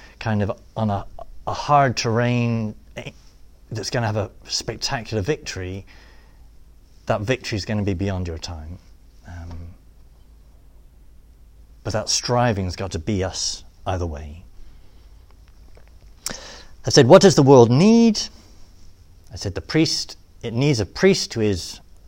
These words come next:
a man of hope, a man who sees people and sees the potential in them,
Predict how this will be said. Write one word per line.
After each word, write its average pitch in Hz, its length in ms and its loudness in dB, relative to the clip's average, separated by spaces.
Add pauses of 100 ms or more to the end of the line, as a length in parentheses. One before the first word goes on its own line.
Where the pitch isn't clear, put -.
(280)
a 98 60 -4
man 92 200 0
of 90 100 -8
hope, - 420 2 (920)
a 101 60 -6
man 107 260 -2
who 98 340 -2 (1000)
sees 208 400 4
people 185 320 0
and 127 100 0
sees 143 300 0
the 117 80 -4
potential 101 640 -8
in 80 180 -10
them, 71 160 -16